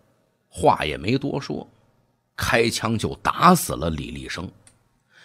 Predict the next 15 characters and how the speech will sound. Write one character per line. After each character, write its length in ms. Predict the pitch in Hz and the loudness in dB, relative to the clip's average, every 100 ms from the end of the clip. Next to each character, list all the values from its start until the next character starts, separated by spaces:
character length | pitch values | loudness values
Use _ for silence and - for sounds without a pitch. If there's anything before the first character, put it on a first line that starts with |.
| - | -20
李 240 | - 92 98 | -10 -6 0
立 180 | 117 92 | 0 0
生 220 | 113 113 | -2 -2
的 80 | 82 | -4
老 240 | - 73 | -6 -10
婆 180 | - 90 | 0 4
一 160 | 123 | 4
看， 380 | 180 - - - _ _ _ _ _ _ _ | 4 2 -4 -10 _ _ _ _ _ _ _
这 140 | - 170 | -6 -4
怎 160 | - | -2
么 100 | - | -2
回 140 | 147 135 | 0 2
事 80 | 131 | 2
儿 180 | 113 | 0
啊？ 140 | - | -6